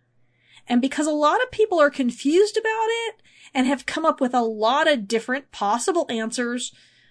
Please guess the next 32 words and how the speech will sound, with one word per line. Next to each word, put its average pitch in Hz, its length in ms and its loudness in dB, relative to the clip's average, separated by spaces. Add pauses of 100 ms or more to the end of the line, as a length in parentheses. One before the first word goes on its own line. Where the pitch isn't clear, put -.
(120)
but 339 180 8
nothing 403 440 0
that's 349 240 -2
a 302 60 0
for 262 220 -6
sure, 254 580 0
for 240 160 -6
sure 247 280 -2
kind 185 280 -4
of 185 80 -18
thing. - 240 -12 (1000)
This 254 460 2
is 466 160 -4
what 403 220 0
God 254 280 0
says 233 340 -4 (200)
right 233 640 0
after 254 340 2
the 240 80 -2
Bible 220 400 -2
talks 233 400 -6
about 220 380 -4
the 262 100 -2
sons 240 560 -2
of 233 380 0 (360)
men, 247 680 -2 (160)
wh-, - 260 -12
whoop, 427 220 -2
the 262 100 -2
sons 349 340 4
of 226 140 -6
God 277 460 2